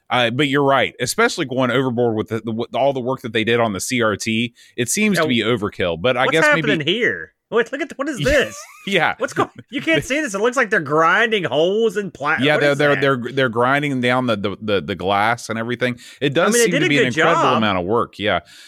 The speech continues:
Speaker 1: So, uh, it, it's maybe Ion Tank needed some justification for the amount they were charging to put on this, this exhibit, and they're like, "Well, we need to find something to do with this to make it seem like it was us." And so instead of just putting out a one thousand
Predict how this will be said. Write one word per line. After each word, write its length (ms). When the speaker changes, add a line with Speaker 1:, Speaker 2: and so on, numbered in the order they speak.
Speaker 1:
So, 280
uh, 280
it, 240
it's 240
maybe 400
Ion 380
Tank 320
needed 440
some 160
justification 800
for 120
the 100
amount 280
they 60
were 140
charging 440
to 40
put 160
on 140
this, 280
this 240
exhibit, 360
and 100
they're 80
like, 160
"Well, 160
we 80
need 120
to 60
find 220
something 300
to 100
do 240
with 160
this 180
to 180
make 200
it 100
seem 220
like 160
it 100
was 140
us." 320
And 160
so 200
instead 360
of 80
just 180
putting 240
out 140
a 40
one 220
thousand 460